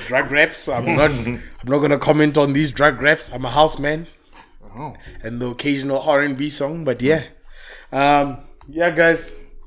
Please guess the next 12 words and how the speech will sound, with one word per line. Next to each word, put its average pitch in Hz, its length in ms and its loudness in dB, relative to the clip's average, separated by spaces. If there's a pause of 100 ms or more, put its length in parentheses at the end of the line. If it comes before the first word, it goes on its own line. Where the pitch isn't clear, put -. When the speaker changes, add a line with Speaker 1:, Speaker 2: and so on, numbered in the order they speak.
(140)
Speaker 1:
it's 131 200 -6
part 139 320 0
two. 135 320 -2 (600)
Um, 131 600 4 (240)
if 139 180 -6
you 135 80 -4
didn't 147 220 -4
check 156 200 0
out 143 200 0
part 139 240 0
one, 135 260 2
we're 135 100 -2